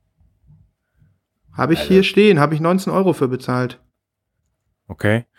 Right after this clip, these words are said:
Speaker 2: Dann
Speaker 1: Mhm.
Speaker 2: gab's vielleicht mal eine Nachpressung. Es kann, die, die wird ja zehn Jahre. Ich hoffe so ein bisschen auf eine neue Pressung, ehrlich gesagt, weil's auch, äh, mein liebstes, liebstes Album eigentlich ist, von, zumindest von den,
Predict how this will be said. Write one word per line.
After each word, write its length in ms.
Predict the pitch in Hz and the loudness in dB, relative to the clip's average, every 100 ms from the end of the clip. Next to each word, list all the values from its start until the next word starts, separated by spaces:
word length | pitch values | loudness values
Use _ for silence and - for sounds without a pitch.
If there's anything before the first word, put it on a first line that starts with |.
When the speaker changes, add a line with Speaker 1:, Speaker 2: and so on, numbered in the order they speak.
| - _ | -20 _
Speaker 2:
Dann 140 | 104 131 | 0 4
Speaker 1:
Mhm. 40 | |
Speaker 2:
gab's 200 | 123 135 | 2 2
vielleicht 280 | - 131 135 | 2 2 4
mal 100 | 135 | 2
eine 60 | |
Nachpressung. 540 | 123 127 - 139 131 127 | 4 2 2 -2 0 -2
Es 100 | - | 0
kann, 180 | 127 110 | -2 0
die, 180 | 110 | -2
die 180 | 104 117 | 2 2
wird 100 | 120 | 4
ja 120 | 151 | 4
zehn 220 | 127 135 127 | 2 2 4
Jahre. 300 | 127 139 98 | 4 4 2
Ich 140 | 92 | 2
hoffe 180 | 135 135 | 0 0
so 80 | 95 | 0
ein 80 | 92 | 0
bisschen 220 | 98 104 | -2 -2
auf 160 | 95 | -2
eine 80 | 110 | 0
neue 320 | 95 95 95 | 2 2 2
Pressung, 380 | 95 101 98 101 | 0 -2 -2 -4
ehrlich 240 | 92 95 98 | -2 -2 -2
gesagt, 400 | 98 98 104 107 | -2 0 0 0
weil's 160 | 98 | 0
auch, 320 | - 113 - - | 0 -2 -2 0
äh, 380 | 107 101 101 98 _ - - - - | 2 4 2 -2 _ -20 -20 -20 -4
mein 240 | 104 120 | 0 4
liebstes, 480 | 117 110 110 107 98 | 4 2 0 -4 -2
liebstes 420 | 110 117 - 95 | 2 2 2 -2
Album 380 | 95 107 110 107 | 2 4 4 0
eigentlich 360 | 85 107 107 104 | 2 2 2 -2
ist, 180 | 123 - | -4 -4
von, 200 | 113 107 | -6 -2
zumindest 400 | 107 110 113 - | 2 4 2 0
von 160 | 113 | 2
den, 380 | 104 104 101 - | 2 2 -2 -8